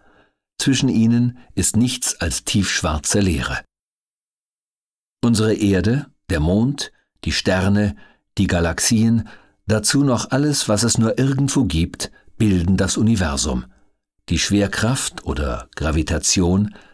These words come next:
hält es zusammen. Das Universum hat keine Grenzen.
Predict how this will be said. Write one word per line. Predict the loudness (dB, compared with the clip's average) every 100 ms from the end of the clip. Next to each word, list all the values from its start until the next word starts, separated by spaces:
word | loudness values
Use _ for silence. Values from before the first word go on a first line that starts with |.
| _
hält | -2 -2 0
es | -2 -2
zusammen. | -2 0 -2 -6 -12 _ _ _ _ _ _ _ _ _ -4
Das | 0 2
Universum | 2 2 2 2 2 2
hat | 0 -2
keine | 0 0
Grenzen. | 2 0 0 0 -4